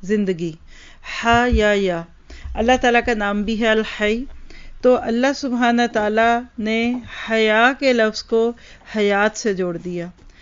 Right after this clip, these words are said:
जिसको आप दूसरे लफ्ज़ों में कह सकते हैं कि हया के साथ जिंदगी है। जब इंसान की जिंदगी से हया निकल जाती है तो वो एक किस्म का मुर्दा बन जाता है।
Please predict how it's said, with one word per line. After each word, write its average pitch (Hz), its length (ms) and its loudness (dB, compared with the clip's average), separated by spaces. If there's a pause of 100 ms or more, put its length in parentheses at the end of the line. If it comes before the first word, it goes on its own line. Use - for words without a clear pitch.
(240)
जिसको 262 360 -2
आप 269 340 2
दूसरे 226 420 -2
लफ्ज़ों 254 320 0
में 240 160 0
कह 233 180 2
सकते 226 400 -6
हैं 226 340 -2 (340)
कि 233 120 4 (240)
हया 208 480 2
के 247 220 2
साथ 208 560 -4 (240)
जिंदगी 180 520 -4
है। 170 140 -8 (760)
जब 247 280 2
इंसान 247 600 2
की 247 160 -2
जिंदगी 220 460 -2
से 226 320 2 (160)
हया 214 300 2
निकल 247 360 2
जाती 220 360 0
है 233 320 -2 (360)
तो 214 80 0
वो 226 300 4
एक 233 240 0
किस्म 233 280 -4
का 226 140 0
मुर्दा 202 360 -2
बन 190 220 -4
जाता 185 300 -4
है। 226 100 -8